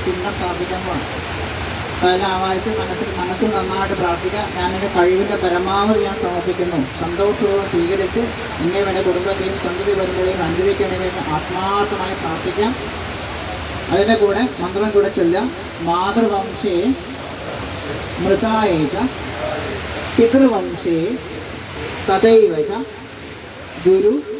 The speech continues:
ശ്വശുര ബന്ധൂനാം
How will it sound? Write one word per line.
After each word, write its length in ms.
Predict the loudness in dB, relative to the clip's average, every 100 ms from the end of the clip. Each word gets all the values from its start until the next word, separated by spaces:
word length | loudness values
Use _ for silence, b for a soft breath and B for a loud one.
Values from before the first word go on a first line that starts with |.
| -10 -16 -16 -16 -18 -18 -12
ശ്വശുര 480 | -10 -6 -4 0 0 0 -4 -8 -8 -8 -6 -6 -6 -4 2
ബന്ധൂനാം 800 | 4 6 6 6 4 -2 -2